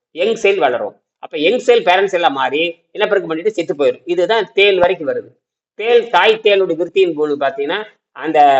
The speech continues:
புது-, அஹ், தாய் தேள் விருத்தி ஏற்படுது. குஞ்சுகள் உடம்பை, அந்த தாயினுடைய உடலை கிழித்து கொண்டு வெளியே வந்து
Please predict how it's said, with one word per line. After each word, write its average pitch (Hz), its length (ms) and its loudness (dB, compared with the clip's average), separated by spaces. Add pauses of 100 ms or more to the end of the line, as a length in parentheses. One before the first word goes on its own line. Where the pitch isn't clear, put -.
புது-, 160 300 -6
அஹ், 139 240 -2
தாய் 180 260 2
தேள் 185 200 0
விருத்தி 160 320 -4
ஏற்படுது. 151 420 -6
குஞ்சுகள் 202 320 -4
உடம்பை, 160 380 -2
அந்த 135 260 -12
தாயினுடைய 185 360 2
உடலை 160 340 0
கிழித்து 190 340 -2
கொண்டு 160 240 -6
வெளியே 143 220 0
வந்து 135 240 -6